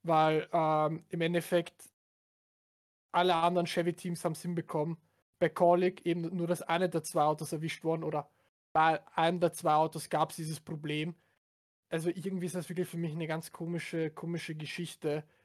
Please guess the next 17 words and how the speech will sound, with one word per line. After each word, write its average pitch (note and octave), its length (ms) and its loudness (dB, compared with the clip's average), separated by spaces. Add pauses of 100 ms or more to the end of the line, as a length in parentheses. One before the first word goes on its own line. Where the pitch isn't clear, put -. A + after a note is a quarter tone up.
(160)
dass - 120 -6
es D3 80 -6
scheinbar D#3+ 280 0
nur E3 180 -2
bei D#3 120 2
Hendrik E3 380 -2
bei D3 100 -2
allen D#3 160 -2
vier D3+ 200 -4
Autos D3+ 220 -6
nicht - 160 -10
geklappt D3+ 420 -4
hat D#3 180 -4
mit D#3 180 -10
den, D#3 160 -8
mit D3+ 200 -10
den D3+ 240 -8